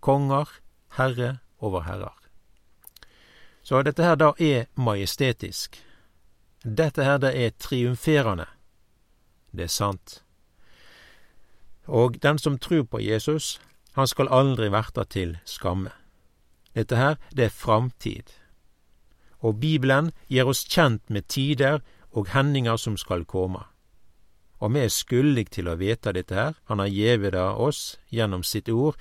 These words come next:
Samtidig er vi også skyld i å gjøre det kjent.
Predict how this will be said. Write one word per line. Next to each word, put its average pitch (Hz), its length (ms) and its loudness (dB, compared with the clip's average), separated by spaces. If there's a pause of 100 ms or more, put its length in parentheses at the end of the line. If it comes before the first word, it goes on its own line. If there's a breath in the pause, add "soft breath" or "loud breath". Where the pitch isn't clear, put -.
(180 loud breath)
Samtidig 139 840 0
er 147 120 0
vi 127 80 0
også 135 400 -2
skyld 101 440 -4
i 92 140 -6 (300)
å 98 80 -6
gjøre 85 300 -4
det - 100 -10
kjent. 113 540 0